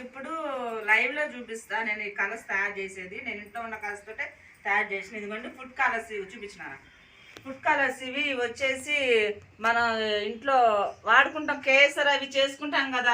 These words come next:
రవ్వ కేసరి, సేమియా కేసరి అవి చేసుకున్నప్పుడు, బిర్యానీ చేసుకు-, ప్రతి ఒక్కరిలో ఉంటాయి. ఇప్పుడు ఈ ఫుడ్ కలర్స్ లేకుండా ఎవరున్నారు చెప్పండి? ఇదిగో ఫుడ్ కలర్స్ నేను వా-, ఇవే వాడిన, ఏవి కూడా తెచ్చుకోలేదు,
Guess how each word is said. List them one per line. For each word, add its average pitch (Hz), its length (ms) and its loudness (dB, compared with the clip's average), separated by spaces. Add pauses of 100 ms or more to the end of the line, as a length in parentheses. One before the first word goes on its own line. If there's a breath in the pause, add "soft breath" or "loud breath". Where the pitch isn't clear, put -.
రవ్వ 233 200 2 (100)
కేసరి, 226 480 -2 (460)
సేమియా 233 360 -4
కేసరి 220 360 -4
అవి 214 160 -6
చేసుకున్నప్పుడు, 233 600 -6 (360 loud breath)
బిర్యానీ 277 420 2
చేసుకు-, 254 300 0
ప్రతి 302 300 4
ఒక్కరిలో 320 460 0
ఉంటాయి. 294 300 -2
ఇప్పుడు 285 260 -4 (220)
ఈ 269 40 -4 (200)
ఫుడ్ 269 220 -12
కలర్స్ 277 320 2
లేకుండా 262 320 2
ఎవరున్నారు 247 360 -2
చెప్పండి? 254 360 -6 (480 soft breath)
ఇదిగో 196 280 -8
ఫుడ్ 233 220 -10
కలర్స్ 233 280 4 (100)
నేను 262 260 0
వా-, 247 300 8
ఇవే 302 260 6
వాడిన, 262 260 6 (240)
ఏవి 277 280 2
కూడా 302 200 2
తెచ్చుకోలేదు, 240 540 -4